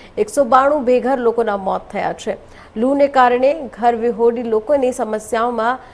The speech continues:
ધરખમ વધારો થયા છે. તેમને પ્રાથમિક સુવિધાઓનો લાભ મળતો નથી, જેમ કે ગરમીથી બચાવ માટે આરોગ્ય સુવિધા, કુલર, એ સી, પંખા. આ કારણે ઘર વિહોણા લોકોને ગરમીથી સંબંધિત વ્યવસ્થા,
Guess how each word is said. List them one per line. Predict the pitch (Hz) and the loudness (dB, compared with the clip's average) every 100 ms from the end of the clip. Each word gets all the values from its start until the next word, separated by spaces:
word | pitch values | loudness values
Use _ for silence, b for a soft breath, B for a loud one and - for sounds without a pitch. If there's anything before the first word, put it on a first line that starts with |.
| B - | B -10
ધરખમ | 208 277 277 294 311 | -4 -4 -4 -6 -4
વધારો | 240 208 214 180 | -2 0 0 0
થયા | - 196 170 | -2 -4 -4
છે. | 185 226 - B B B | -2 -4 -4 B B B
તેમને | 277 302 320 | 0 2 0
પ્રાથમિક | 311 247 240 254 302 311 | 2 2 2 -4 -6 -6
સુવિધાઓનો | 294 254 233 214 247 302 | -4 0 0 0 -4 -4
લાભ | 262 208 208 208 | -2 0 0 -2
મળતો | 170 175 | -6 -4
નથી, | 170 - 196 170 B B - | -6 -6 -8 -10 B B -8
જેમ | 220 302 | -4 -2
કે | 302 | -4
ગરમીથી | 285 226 220 269 302 | -2 0 0 -4 -4
બચાવ | 247 247 254 254 | -4 0 0 0
માટે | 254 254 | -2 -2
આરોગ્ય | 285 220 214 226 | 0 -2 -2 -4
સુવિધા, | 220 208 208 233 | -4 -6 -4 -6
કુલર, | 247 226 214 220 - | -6 -4 -2 -2 -2
એ | 202 | -2
સી, | 202 233 240 | -2 -6 -8
પંખા. | 226 196 - - - - | -6 -6 -8 -16 -18 -6
આ | 220 | -2
કારણે | 277 262 277 294 294 B B - | 2 4 4 0 -2 B B -4
ઘર | 277 | -4
વિહોણા | 262 254 208 269 269 | -2 -6 -2 -2 0
લોકોને | 240 208 208 214 | -2 -2 -4 -4
ગરમીથી | 202 226 233 254 247 | -2 -2 -2 -4 -6
સંબંધિત | 233 208 202 202 202 | -6 -4 -4 -6 -6
વ્યવસ્થા, | 196 196 190 196 - 196 | -4 -2 -2 -4 -2 -2